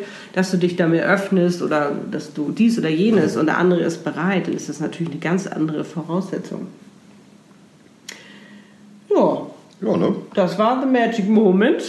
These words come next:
Speaker 1: wie wir uns, äh, äh, kennengelernt haben und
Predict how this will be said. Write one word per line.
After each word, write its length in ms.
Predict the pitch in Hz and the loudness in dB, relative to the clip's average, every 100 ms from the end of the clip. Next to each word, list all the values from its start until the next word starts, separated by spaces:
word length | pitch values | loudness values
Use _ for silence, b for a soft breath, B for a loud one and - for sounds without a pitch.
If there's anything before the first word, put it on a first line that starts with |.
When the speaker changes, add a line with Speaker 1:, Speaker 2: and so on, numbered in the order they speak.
| - | -2
Speaker 1:
wie 180 | 240 202 | 0 2
wir 120 | 208 | 2
uns, 300 | 196 208 - | 2 0 -2
äh, 260 | - 185 175 | 0 2 2
äh, 380 | - 101 185 170 170 | 0 -2 0 0 -2
kennengelernt 760 | 196 156 165 185 190 214 277 277 | 0 2 2 2 2 2 0 0
haben 520 | 262 262 277 294 285 | 0 0 0 0 0
und 480 | - 214 208 208 | 2 4 4 2